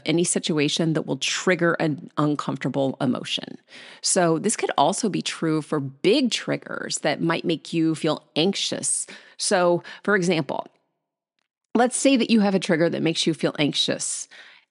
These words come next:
and, um, that you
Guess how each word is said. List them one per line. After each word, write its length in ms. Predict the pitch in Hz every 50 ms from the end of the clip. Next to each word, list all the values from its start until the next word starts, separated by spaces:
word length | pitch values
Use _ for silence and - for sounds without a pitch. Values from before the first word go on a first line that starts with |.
| _ _
and, 520 | - 170 165 156 151 147 147 147 147 147 - - -
um, 500 | 160 151 143 135 135 131 120 147 165 160 - _ _
that 240 | - 165 151 - -
you 580 | 151 165 170 165 156 151 156 147 143 - -